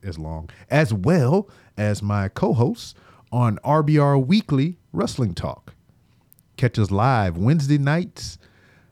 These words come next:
after A E W Dynamite live on twitch dot T V slash R B R Wrestling. And you can find R B R Wrestling on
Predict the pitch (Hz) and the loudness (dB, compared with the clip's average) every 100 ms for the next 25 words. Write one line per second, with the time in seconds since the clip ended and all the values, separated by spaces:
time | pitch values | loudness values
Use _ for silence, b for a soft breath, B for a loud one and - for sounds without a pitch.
0 | b 110 110 - - 123 117 117 113 113 | b -6 -6 -6 -4 -2 -2 -2 -2 0
1 | 117 113 113 127 85 107 113 104 98 92 | 0 0 -2 -2 -2 0 0 0 -4 -4
2 | - 190 202 - - 123 120 - - 131 | -4 0 0 -2 -6 -2 -2 -2 -4 -4
3 | 123 127 139 - - - 131 131 143 180 | -2 -2 -4 -8 -10 -2 0 2 -2 -6
4 | - - - 101 98 101 98 98 123 151 | -14 -18 -4 -2 0 2 2 2 0 0
5 | 185 220 - _ _ _ _ _ _ _ | -4 -6 -12 _ _ _ _ _ _ _
6 | _ 98 98 98 87 98 92 85 92 95 | _ 0 2 0 0 0 0 -2 0 0
7 | 92 92 101 - 101 87 90 | 0 0 -2 -4 -6 -4 -6